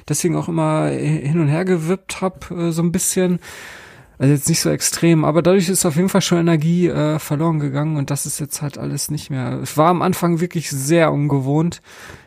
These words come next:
diese Einstellung da auf den, auf den Kickerbike, aber, ähm, jetzt, das ist ja jetzt auch schon zwei Monate her, mittlerweile habe ich mich echt dran gewöhnt.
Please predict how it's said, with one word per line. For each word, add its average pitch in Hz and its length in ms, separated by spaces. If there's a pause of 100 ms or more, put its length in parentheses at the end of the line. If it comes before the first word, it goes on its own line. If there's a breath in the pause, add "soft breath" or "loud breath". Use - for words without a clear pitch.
diese 151 440
Einstellung 151 800
da 139 80
auf 139 140
den, 139 480
auf 135 120
den 147 140
Kickerbike, 143 640
aber, 139 560
ähm, 135 380
jetzt, - 600
das - 140
ist - 100
ja 143 60
jetzt 139 140
auch 139 80
schon - 180
zwei 147 160
Monate 143 380
her, 147 180
mittlerweile 139 540
habe 151 80
ich 147 100
mich 156 160
echt 143 180
dran 151 140
gewöhnt. 147 400